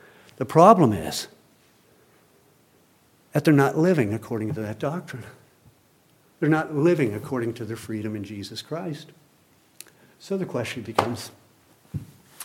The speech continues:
how do we live in light of the doctrine of Jesus Christ? Right? And let, let me give you two ways,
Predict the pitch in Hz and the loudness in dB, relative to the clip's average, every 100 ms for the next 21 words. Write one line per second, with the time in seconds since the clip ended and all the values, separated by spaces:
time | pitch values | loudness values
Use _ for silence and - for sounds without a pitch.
0 | - - - - 202 170 135 151 151 107 | -20 -20 -6 2 6 8 6 6 4 2
1 | - - 135 127 120 117 107 120 110 104 | -6 -10 -6 -6 -4 -6 -6 -8 -6 -6
2 | 110 - 104 - - _ _ _ _ - | -6 -8 -12 -12 -20 _ _ _ _ -20
3 | _ - _ - 120 113 107 - 117 - | _ -20 _ -16 -10 -6 -6 -6 -8 -4
4 | 160 170 131 - - - _ _ _ - | -4 -2 -6 -10 -18 -20 _ _ _ -20
5 | _ _ _ _ _ _ _ _ _ 220 | _ _ _ _ _ _ _ _ _ 2
6 | - 139 185 185 185 156 160 190 143 113 | 2 2 4 4 0 0 2 4 2 0
7 | - 151 139 98 95 | 0 4 4 2 -4